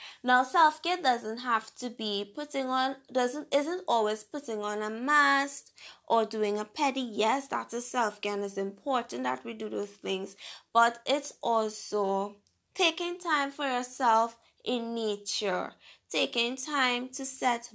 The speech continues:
boundaries. It's where you motivate yourself, build yourself,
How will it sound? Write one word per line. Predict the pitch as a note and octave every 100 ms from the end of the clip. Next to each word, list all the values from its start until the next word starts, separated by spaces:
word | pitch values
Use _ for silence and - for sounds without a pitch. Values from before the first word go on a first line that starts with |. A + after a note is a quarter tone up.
| F#3+ -
boundaries. | G#3+ G#3 G3+ G3 G3 G#3+ F3+ E3+ - - - _ -
It's | A#3 A3 A3
where | A3+ A3+ A3+
you | A3+ A#3 A#3
motivate | A#3 B3 A#3+ - B3 A#3+ A#3 B3+ C#4 -
yourself, | A#3 A#3 - G3+ F3 F3 - -
build | C4 C#4 C4+
yourself, | B3+ B3+ - A3+ - - -